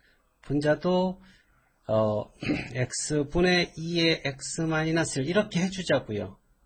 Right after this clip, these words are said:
그럼 이건 일이잖아요. 그러면 이거 분의 이거, 여기가 로그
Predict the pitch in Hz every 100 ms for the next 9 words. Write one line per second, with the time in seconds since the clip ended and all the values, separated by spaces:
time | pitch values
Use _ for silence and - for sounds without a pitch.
0 | _ _ - - 214 196 202 185 196 214
1 | 226 180 120 98 92 - _ _ _ _
2 | _ - - 190 190 190 180 - - _
3 | - 156 185 180 - - 214 220 185 175
4 | 185 185 180 165 - _ _ _ - _
5 | _ _ _ _ - 131 135 135 175 180
6 | 180 135 147 156 160 - 180 190 196 202